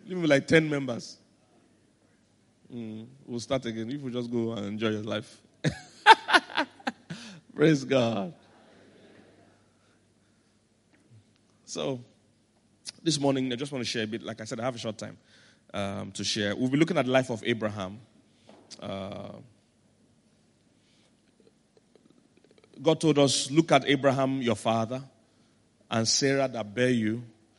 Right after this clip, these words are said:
how I called them alone and what? Blessed them." So that has been our text scripture. In fact, let's start from the real verse. D J,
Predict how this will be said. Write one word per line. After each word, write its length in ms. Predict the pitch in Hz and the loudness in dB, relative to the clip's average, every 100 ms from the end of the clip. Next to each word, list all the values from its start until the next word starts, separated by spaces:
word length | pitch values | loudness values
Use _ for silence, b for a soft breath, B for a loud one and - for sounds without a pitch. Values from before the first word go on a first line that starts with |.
| b b | b b
how 200 | 139 139 | 0 2
I 100 | 123 | 2
called 420 | 117 - 143 143 | 0 2 2 4
them 180 | 131 131 | 2 2
alone 720 | 120 120 123 104 98 101 107 - | 2 4 4 4 4 4 2 2
and 240 | 101 98 | 4 8
what? 440 | 101 110 131 - - - - - | 10 10 6 0 -14 -18 -20 -12
Blessed 480 | 110 107 101 - - | -10 -8 -8 -10 -12
them." 100 | 101 | -20
So 140 | - 123 | -14 -10
that 80 | 143 | -6
has 160 | 127 | -4
been 100 | 127 | -2
our 140 | 113 104 | -4 -4
text 380 | 131 117 - | -6 -6 -8
scripture. 420 | - 120 107 - 113 b b b b - | -8 -10 -10 -14 -18 b b b b -8
In 60 | |
fact, 100 | 113 | -2
let's 140 | 131 - | -2 -2
start 180 | 127 | -6
from 160 | - 107 | -8 -10
the 80 | 101 | -8
real 220 | 104 110 | -8 -6
verse. 180 | 107 104 | -8 -8
D 100 | 139 | -8
J, 160 | 123 | -8